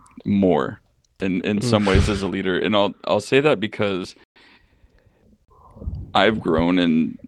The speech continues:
Speaker 1: the callings I've served in too, and it's almost impossible to deny that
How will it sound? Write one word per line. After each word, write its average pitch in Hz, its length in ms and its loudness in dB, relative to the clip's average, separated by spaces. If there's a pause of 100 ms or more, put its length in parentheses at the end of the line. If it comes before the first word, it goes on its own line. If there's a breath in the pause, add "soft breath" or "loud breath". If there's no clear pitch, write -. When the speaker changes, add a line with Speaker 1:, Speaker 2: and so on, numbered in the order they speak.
(460)
Speaker 1:
the - 100 -2
callings 90 380 -2
I've 85 140 -2
served 95 240 -2
in 82 180 -2
too, 101 520 0 (300)
and 98 220 0
it's 95 340 0
almost 117 500 0
impossible 92 640 -2
to - 140 -8
deny 80 540 -2 (220)
that 76 380 2